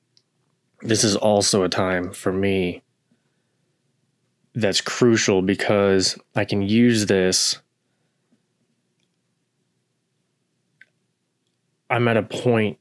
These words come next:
where I don't have my two main things that make me feel alive and make me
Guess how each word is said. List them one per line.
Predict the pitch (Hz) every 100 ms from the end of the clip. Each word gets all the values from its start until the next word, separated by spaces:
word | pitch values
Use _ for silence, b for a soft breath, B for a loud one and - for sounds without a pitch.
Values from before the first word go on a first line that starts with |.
| _
where | 110 107 95
I | 107
don't | 110 -
have | - 113 107 104
my | 95 95
two | - - 127 117
main | 110 107 107 101 98 95 - _ _ _ _ _ _ _ _ _ _ _ _ _ _ _ _ _
things | - 139 123 104 95 90 90 - - _ _ _ -
that | 104 98 90 87 -
make | 113
me | 104
feel | 95 113 101
alive | 98 101 98 92
and | 95 95
make | 98 98
me | 107 98 98 95